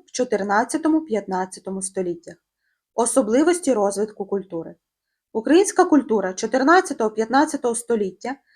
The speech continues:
це спадкоємиця культури Русі України та Волинсько-Галицької держави. Культурний розвиток цього періоду відбувався у складних умовах. Українські землі,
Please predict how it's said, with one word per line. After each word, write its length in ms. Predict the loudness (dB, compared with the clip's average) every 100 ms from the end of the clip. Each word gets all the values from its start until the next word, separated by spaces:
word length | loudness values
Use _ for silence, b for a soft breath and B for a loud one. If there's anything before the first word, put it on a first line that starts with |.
| _ -6
це 140 | -4
спадкоємиця 840 | 0 0 2 4 6 4 2 -4
культури 560 | -4 -6 -2 2 2 2 -2
Русі 320 | -6 -4 -2
України 680 | -2 -2 -4 2 2 2 -2 B B 0
та 140 | 0
Волинсько-Галицької 1040 | 2 2 2 2 -4 0 0 -2 -4 -6 -4
держави. 520 | -4 -6 -8 -10 -14 _ _ _ _ _ _
Культурний 520 | 0 4 4 4 6
розвиток 500 | 6 4 0 -4 -4
цього 260 | -2 0
періоду 560 | 2 4 6 4 2 -6 _ _ _
відбувався 540 | -6 0 6 6 4 -4
у 120 | -6
складних 600 | -4 0 0 -2 -8 -10
умовах. 540 | -8 -6 -6 -8 -16 _ _ _ _
Українські 640 | -6 0 2 2 -2 -4 -2
землі, 500 | 2 2 2 0